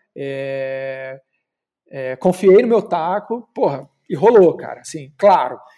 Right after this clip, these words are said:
é, foi um trabalho, foi um trampo ali em equipe, né, teve a direção do Daniel Ferro, né, é, enfim, mas o Daniel Ferro, ele acreditou, e, cara, e até hoje o Daniel Ferro, ele me chama pra, pra alguns jobs, cada um mais desafiador que o outro,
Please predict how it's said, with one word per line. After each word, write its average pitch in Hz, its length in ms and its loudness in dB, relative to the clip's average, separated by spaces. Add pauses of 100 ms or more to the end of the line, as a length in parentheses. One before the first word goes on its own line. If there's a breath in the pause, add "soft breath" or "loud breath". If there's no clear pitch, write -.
(200 soft breath)
é, 135 120 -10
foi 175 180 -4
um 180 120 -2
trabalho, 175 480 6
foi 185 160 0
um 190 180 -4
trampo 190 360 4
ali 175 160 6
em 175 180 2
equipe, 202 640 -4 (300)
né, 143 200 -6
teve 156 240 0
a 160 60 2
direção 151 380 -6
do 139 40 -16
Daniel 135 240 -10
Ferro, 156 760 -2 (300 soft breath)
né, 139 540 -8
é, 135 400 -8
enfim, 156 400 -4
mas 143 240 0
o 147 60 -2
Daniel 156 200 4
Ferro, 160 220 2
ele 165 140 2
acreditou, 180 720 4 (400 soft breath)
e, 165 40 -16
cara, 233 240 2
e 151 80 0
até 196 240 6
hoje 214 280 6
o - 20 -14
Daniel 214 220 -4
Ferro, 185 240 -2
ele 208 100 0
me 202 100 -2
chama 196 320 0
pra, 208 160 0
pra 202 200 0
alguns 190 240 -2
jobs, 175 280 2
cada 220 260 2
um 226 200 -2
mais 202 180 0
desafiador 185 520 0
que 190 100 -10
o 165 40 -2
outro, 160 460 -8